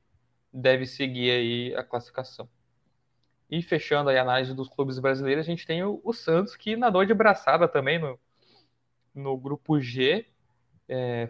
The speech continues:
foram cinco jogos, quatro vitórias e apenas um empate, tem treze pontos. Aí na sequência vem o Defensa e Justiça com seis pontos,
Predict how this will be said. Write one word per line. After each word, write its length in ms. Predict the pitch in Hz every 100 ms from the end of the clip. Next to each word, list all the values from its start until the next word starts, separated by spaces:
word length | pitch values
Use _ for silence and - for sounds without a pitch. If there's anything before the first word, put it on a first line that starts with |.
| _
foram 240 | 131 131
cinco 340 | 123 - 180 180
jogos, 440 | 131 135 175 160
quatro 280 | - 156 156
vitórias 500 | 139 127 139 143 123
e 60 | 123
apenas 400 | 120 135 143 127
um 80 |
empate, 540 | 135 - 113 135 160 -
tem 160 | 139
treze 360 | 135 131 143 139
pontos. 640 | - 123 160 - 208 - _ _ _ _ _ _ _
Aí 180 | 123 123
na 120 | 135
sequência 500 | 131 135 135 135 135
vem 240 | 127 131 135
o 60 |
Defensa 400 | 127 123 131 123
e 60 | 131
Justiça 760 | 127 - - - 131 - 127 - _
com 220 | 123 120
seis 320 | - 127 139
pontos, 640 | - 123 160 190 - -